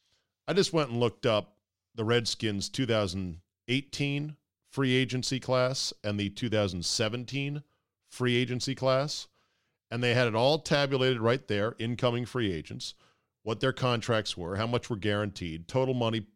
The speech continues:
put out. And your stat of the day, I don't have my machine hooked up, I apologize. Stat of the day. Your stat of the day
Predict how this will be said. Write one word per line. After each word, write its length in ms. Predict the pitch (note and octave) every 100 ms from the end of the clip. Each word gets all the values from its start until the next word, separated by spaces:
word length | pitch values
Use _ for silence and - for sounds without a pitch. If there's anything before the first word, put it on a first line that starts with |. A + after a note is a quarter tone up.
| -
put 160 | A#2+
out. 240 | F2 D#2 - _ _ _ _ _ _ A2
And 240 | A#2 A2+ A#2
your 160 | A2
stat 360 | A2 - C#3 C#3+
of 60 | E3+
the 80 |
day, 320 | E3 A3+ D#3+ A#2
I 60 |
don't 180 | A#2+ A2+
have 140 | A2
my 120 | A2 G#2+
machine 440 | G#2 - C#3+ A2+
hooked 260 | F#2 E2+ F#2+
up, 180 | F2+
I 100 | F#2
apologize. 600 | F#2 G#2+ A2+ F#2 F2+ G2
Stat 460 | - - A3 A#3 - -
of 340 | A3 A#3+ A#3
the 100 | A#3+
day. 520 | G3 B3 B3 A3+ F#3+ - _ _ _ _
Your 100 | A#2+
stat 360 | A#2+ - D3 E3+
of 80 | F#3+
the 40 |
day 380 | C#3 A#2+ A2 A2